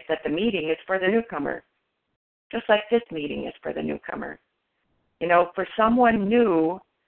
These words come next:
who wants what I have, my job, in order to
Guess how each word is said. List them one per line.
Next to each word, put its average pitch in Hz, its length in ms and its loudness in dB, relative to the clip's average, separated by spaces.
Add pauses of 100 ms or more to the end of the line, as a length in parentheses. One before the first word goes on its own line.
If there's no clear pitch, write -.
(220)
who 190 80 0
wants 175 460 0
what 170 160 2
I 156 220 2
have, 156 440 2 (1120)
my 202 480 4 (100)
job, 151 440 2 (1080)
in 175 120 -4
order 202 220 4
to 202 160 -10